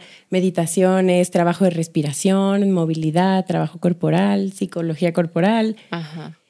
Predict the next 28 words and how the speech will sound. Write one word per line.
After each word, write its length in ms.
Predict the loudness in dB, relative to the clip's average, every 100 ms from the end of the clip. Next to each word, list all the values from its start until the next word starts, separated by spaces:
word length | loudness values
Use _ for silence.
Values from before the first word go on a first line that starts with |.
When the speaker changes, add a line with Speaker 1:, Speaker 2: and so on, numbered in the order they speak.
| _ _ -2
Speaker 1:
Eh, 400 | 0 2 2 0
hacemos, 600 | 0 0 2 2 2 -2 -8 -6
combinamos 840 | 2 4 4 4 4 2 2 0 -2
y 120 | -2
trabajamos 480 | 2 0 2 2 2
con 140 | 2 2
un 140 | 4
músico 520 | 4 4 2 0 -2 -4 _ _ _
que 100 | 2
le 100 | 4
pone, 440 | 4 2 4 2 0
lo 140 | 0
musicaliza 840 | 2 0 -2 0 0 0 -2 -6 -6
en 240 | -2 2 4
vivo, 420 | 4 4 2 -2 -6 -4
Speaker 2:
Sí. 360 | -2 -2 -4 -2
Speaker 1:
con 320 | 4 6 6
frecuencias, 840 | 4 2 0 0 0 0 0 -2 -4
es 140 | -4
un 140 | -2 -2
experto 460 | -6 -6 -6 -2
en 160 | 0 2
vibraciones. 960 | 2 2 0 0 2 2 0 -4 -10 -12 -4
Es 140 | 0
una, 240 | 2 0 -2 -18 -20 -20 -4
es 100 | 2
un 120 | 4
viaje, 560 | 6 4 4 2 0 -2